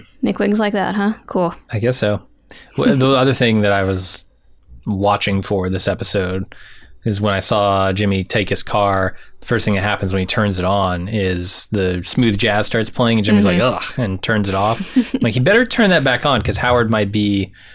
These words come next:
Speaker 2: might remember that he left that on. But it turns out Howard is so not observant.
Speaker 1: Yeah,
Speaker 2: Like, he, his
Speaker 1: super not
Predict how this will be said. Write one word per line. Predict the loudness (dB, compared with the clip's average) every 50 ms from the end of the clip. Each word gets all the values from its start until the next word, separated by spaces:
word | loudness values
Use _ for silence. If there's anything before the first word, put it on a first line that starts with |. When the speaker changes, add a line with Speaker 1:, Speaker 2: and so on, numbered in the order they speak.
| -20 -20 -20 -20 -20 _ -2
Speaker 2:
might | 0 2
remember | 2 2 2 2 2 2 2
that | 2 2 2
he | 2 2
left | 2 0 0 0
that | 0 2 2
on. | 2 2 2 2 0 -2 -4 -8 -18 -20 -20 -20 -20 -20 -14 -8 -6 -2 -2 -2 0 0
But | 0 0 0 0
it | 0 2
turns | 2 4 4 4 4
out | 2 2
Howard | 2 2 2 2 2 2 2 2
is | 0 -2 -2 -4 -4 -6 -6 -4
so | -2 0 2 2 4 4 2
not | 2 0 0 0
observant. | -2 0 0 0 0 2 0 0 2 4
Speaker 1:
Yeah, | 4 6 6 6
Speaker 2:
Like, | 6 4 4 4 4 4 4 4 4 4
he, | 4 4
his | 4 4 6
Speaker 1:
super | 4
not | 4